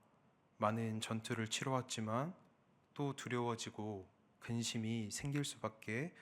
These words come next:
없었을 것 같습니다. 그 모습을 하나님께서 보시고 또 이렇게 말씀하시는 겁니다. 뭐라고 하셨는지 우리 같이 육 절 말씀을 읽어보겠습니다. "여호와께서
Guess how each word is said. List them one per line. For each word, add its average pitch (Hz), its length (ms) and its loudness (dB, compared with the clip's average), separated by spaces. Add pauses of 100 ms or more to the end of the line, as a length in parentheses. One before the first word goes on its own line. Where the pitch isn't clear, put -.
(220)
없었을 113 440 -6
것 104 200 -6
같습니다. - 560 -8 (1040)
그 - 100 2
모습을 135 640 6
하나님께서 151 560 2
보시고 117 720 0 (200)
또 120 360 -2
이렇게 113 360 -6
말씀하시는 110 720 0
겁니다. 98 360 -6 (360)
뭐라고 117 420 2
하셨는지 117 760 -2 (280)
우리 107 100 -4
같이 98 340 -4
육 107 200 -6
절 127 180 4
말씀을 104 560 -2
읽어보겠습니다. 107 800 -6 (1200)
"여호와께서 127 920 6